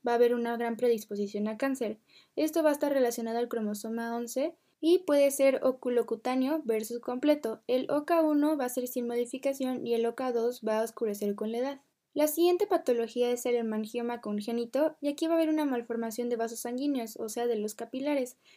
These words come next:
Esto va a estar a nivel del desarrollo de la piel en la dermis, o sea, va a ser or-, de origen mesodérmico y puede invadir.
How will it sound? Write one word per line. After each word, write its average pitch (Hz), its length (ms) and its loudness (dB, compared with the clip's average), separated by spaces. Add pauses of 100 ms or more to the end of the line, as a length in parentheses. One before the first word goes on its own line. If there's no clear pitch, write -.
(140)
Esto 311 240 0
va 330 60 6
a - 20 8
estar 320 180 2
a 302 80 2
nivel 233 320 0
del 247 140 0
desarrollo 220 500 -2
de 220 80 -4
la 208 160 -4
piel 214 180 -2
en 220 120 -4
la 202 100 -4
dermis, 233 480 0
o 220 60 -8
sea, 220 140 -4
va 220 80 0
a 220 40 -2
ser 226 240 -4
or-, 220 140 -2
de 214 120 2
origen 220 380 0
mesodérmico 220 720 -2 (300)
y 269 100 -4
puede 269 240 6
invadir. 277 480 2